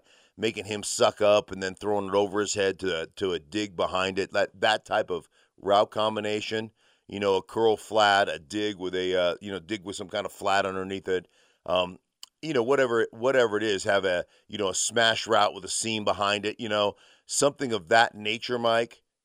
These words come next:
you know, or, or, you know, they have a two-by-two formation and they run the inside guy, number two runs a go, and number, uh, number one runs a dig behind it, but it's a layered route over the top of a linebacker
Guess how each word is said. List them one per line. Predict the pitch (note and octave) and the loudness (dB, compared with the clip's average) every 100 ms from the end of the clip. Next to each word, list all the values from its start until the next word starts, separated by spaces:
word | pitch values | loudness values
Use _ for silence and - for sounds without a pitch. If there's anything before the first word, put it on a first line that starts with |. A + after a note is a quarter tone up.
| _ _ _ _ | _ _ _ _
you | - | -6
know, | A2 G#2+ | 0 2
or, | G2+ G2+ | 4 2
or, | - G#2+ E2+ | 4 2 0
you | G#2 G#2+ | -4 -2
know, | G#2 | 0
they | G#2 | 2
have | G#2+ G2 | 2 2
a | |
two-by-two | F#2+ - B2 G#2+ F#2+ A#2+ | -4 -8 -2 -2 -2 -8
formation | G#2 A2 G#2+ A2 G#2 G#2 | -4 -4 -2 -6 -6 -10
and | G2 | -8
they | G2 | -4
run | G2+ G#2 | -2 -4
the | G2+ | -4
inside | A2 G#2+ A2 G2+ | -6 -4 -2 0
guy, | G2+ G#2 G#2 | 0 0 0
number | G#2 F2+ | -4 -8
two | - A2+ G#2 | -8 -8 -2
runs | G#2 G2 | -2 -2
a | E2+ | -6
go, | A2+ A2 A2 G#2 | 2 4 6 2
and | |
number, | G2 F2+ F#2+ F#2+ - | -2 -4 -6 -8 -8
uh, | F#2 | -6
number | G#2 G#2 | -4 -4
one | F#2+ G2+ G2+ | -2 -2 -2
runs | G2+ F#2 | -4 -6
a | |
dig | E2+ G#2+ G#2 | -8 -8 -2
behind | G2+ G2+ G#2+ | 0 2 0
it, | G#2 - - _ | -2 -6 -16 _
but | A2+ A2 | 0 0
it's | - | -2
a | A2 | -2
layered | A2 B2 B2 G#2 | 2 2 2 4
route | A#2+ A#2 | 4 4
over | A#2 G2+ | -2 -8
the | G2 | -10
top | A2 A2 A#2+ | 4 4 4
of | F2+ | -2
a | F#2+ | 0
linebacker | G#2 A2 A2 G#2 G#2 A2 G#2+ | 2 2 4 2 2 0 -2